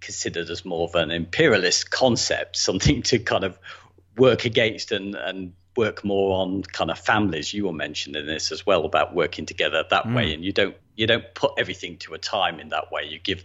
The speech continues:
Speaker 1: the time that's needed to the people that you're with,
Speaker 2: Mm.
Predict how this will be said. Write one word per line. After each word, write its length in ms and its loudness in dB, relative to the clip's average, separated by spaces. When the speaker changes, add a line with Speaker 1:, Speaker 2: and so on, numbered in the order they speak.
Speaker 1:
the 80 -8
time 300 0
that's 200 -6
needed 400 -2
to 180 -4
the 120 -8
people 400 0
that 120 -4
you're 140 -4
with, 400 2
Speaker 2:
Mm. 380 2